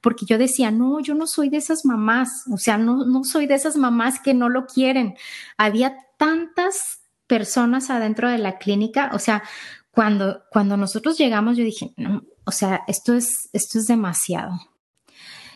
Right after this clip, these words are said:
Que, "Ay, es que se me chispoteó", y, pues, mi novio me acompañó, y yo, "No manches", o sea, yo las veía con la sangre en los calcetines y yo decía, "¿Por qué?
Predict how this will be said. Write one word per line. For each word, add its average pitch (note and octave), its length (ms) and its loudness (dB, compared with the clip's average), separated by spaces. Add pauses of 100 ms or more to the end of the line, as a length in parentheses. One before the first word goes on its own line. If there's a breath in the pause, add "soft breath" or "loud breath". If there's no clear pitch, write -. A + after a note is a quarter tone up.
(140)
Que, G#3+ 500 0
"Ay, D#4+ 300 2
es D4+ 160 -2
que F4 400 0
se C4+ 180 2
me B3 140 2
chispoteó", A3+ 720 0
y, A#3+ 100 0
pues, G3 260 -4
mi G3+ 100 2
novio G3+ 260 2
me B3 120 4
acompañó, F#3+ 600 0
y F3+ 80 -2
yo, F#3 220 -2
"No G#3 160 0
manches", D4 580 0
o A#3+ 60 -2
sea, A3+ 420 0 (1120 loud breath)
yo A3 220 2
las C#4 200 0
veía A3+ 460 0 (300)
con A#3 260 4
la G3 120 0
sangre G#3 380 0
en C#4 80 4
los C4 140 -2
calcetines G3+ 920 -2
y G#3 160 0
yo G#3 180 2
decía, A3 600 -2 (320)
"¿Por G#3+ 280 0
qué? G#3+ 500 0